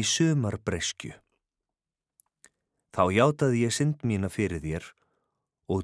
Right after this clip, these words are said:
duldi ekki sekt mína, en sagði: „Ég vil játa afbrot mín fyrir Drottni.“ Og þú afmáðir syndasekt mína.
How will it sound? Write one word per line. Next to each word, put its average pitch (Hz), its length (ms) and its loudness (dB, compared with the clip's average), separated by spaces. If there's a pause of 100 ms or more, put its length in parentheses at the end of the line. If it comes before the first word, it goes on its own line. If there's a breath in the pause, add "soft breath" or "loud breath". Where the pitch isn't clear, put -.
duldi 143 460 2 (100)
ekki - 320 -4
sekt - 320 -4
mína, 73 380 -8 (340)
en 82 80 -4
sagði: 98 640 0 (880 soft breath)
„Ég 95 240 0
vil 90 160 -2
játa 127 480 2
afbrot 131 560 0
mín 85 320 -2
fyrir 95 320 -6
Drottni.“ - 560 -6 (1400)
Og 85 160 -6
þú 104 240 0
afmáðir 135 680 0
syndasekt 117 840 -4
mína. 71 320 -8